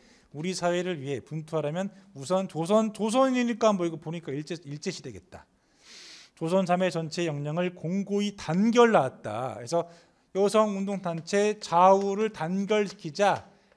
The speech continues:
여성운동의 통일체 뭐죠? 근위, 근위.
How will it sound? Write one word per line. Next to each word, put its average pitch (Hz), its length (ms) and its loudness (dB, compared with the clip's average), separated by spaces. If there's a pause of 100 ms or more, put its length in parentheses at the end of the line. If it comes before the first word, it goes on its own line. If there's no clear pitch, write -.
(100)
여성운동의 202 840 0
통일체 226 400 -2
뭐죠? 175 320 -6 (360)
근위, 160 440 -4
근위. 98 300 -14